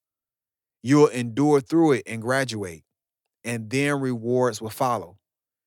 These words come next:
You will be rewarded. You will understand what it truly means to be happy when God bless you as a result of hearing him, listening to him, and taking heed to his teachings.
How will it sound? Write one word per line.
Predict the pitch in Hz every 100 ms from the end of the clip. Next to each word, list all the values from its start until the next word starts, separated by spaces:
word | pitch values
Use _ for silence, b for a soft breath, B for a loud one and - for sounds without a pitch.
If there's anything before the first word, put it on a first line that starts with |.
| _ _ _
You | 110 151
will | 151
be | 127 120
rewarded. | 113 107 104 135 147 120 87 _ _ _
You | - 135
will | 135
understand | 131 131 123 143 135
what | 120
it | 110
truly | - 151 139
means | 131 131 120
to | 98
be | 95
happy | 98 120 139 143 104 98 - _ _
when | 104 104
God | 120 127 110
bless | 101 127 156 -
you | 107 101 104 -
as | 110 110
a |
result | 107 107 107 127 113 - _ _ _ _ _
of | - 104
hearing | - - 160 165 147
him, | 120 90 78 _ _
listening | 104 127 135 127
to | 117 120
him, | 107 98 101 _ _ _ _ _ -
and | 107 107
taking | - 131 131
heed | 123 127 113
to | 117
his | 104
teachings. | - 139 120 78 -